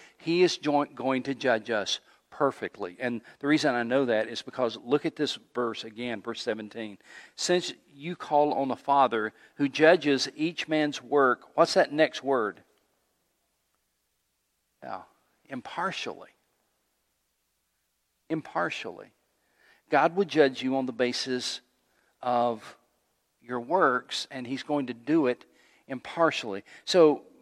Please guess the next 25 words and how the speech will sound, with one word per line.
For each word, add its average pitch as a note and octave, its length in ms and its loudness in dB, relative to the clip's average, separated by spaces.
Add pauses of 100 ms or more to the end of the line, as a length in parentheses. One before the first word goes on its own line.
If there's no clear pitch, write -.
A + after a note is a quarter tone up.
before A3+ 300 0
we G#3+ 100 4
get F3+ 180 4
too F3+ 160 -4
far D3+ 240 4
into D3 200 2
that, A2+ 320 4 (240)
I, D3+ 260 4
I E3 80 4
just F3 220 -6
want A3+ 140 0
to F3+ 40 0
go D#3+ 180 4
back D#3+ 260 4
to D3 100 -12
that C#3+ 180 4
word, C3 340 2 (540)
to E3 140 -2
the D#3 80 2
word D#3 260 8
that's D3 180 0
in C3+ 100 -2
front D3+ 280 6
of A#2+ 100 2
impartially. A#2 720 0